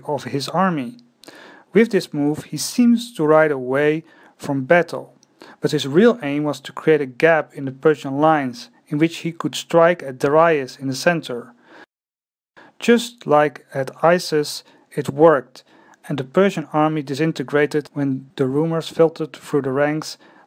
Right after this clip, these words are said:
that the king Darius had abandoned them. In the battles of Issus and Gaugamela, Alexander used his companion cavalry as shock troops against infantry.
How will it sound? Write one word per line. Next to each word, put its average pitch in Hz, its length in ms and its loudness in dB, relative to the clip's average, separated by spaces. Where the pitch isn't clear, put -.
that 135 260 -2
the 135 80 -10
king 165 380 -2
Darius 139 540 0
had 135 340 -8
abandoned 131 480 -4
them. 113 240 -18
In 220 140 4
the 202 80 2
battles 180 420 0
of - 200 -6
Issus 160 640 0
and 143 120 0
Gaugamela, 143 800 0
Alexander 160 480 2
used 156 360 0
his 143 180 -6
companion 147 500 -2
cavalry 147 540 -2
as 135 100 -10
shock 175 340 0
troops 131 320 -10
against 147 400 -2
infantry. 143 580 -8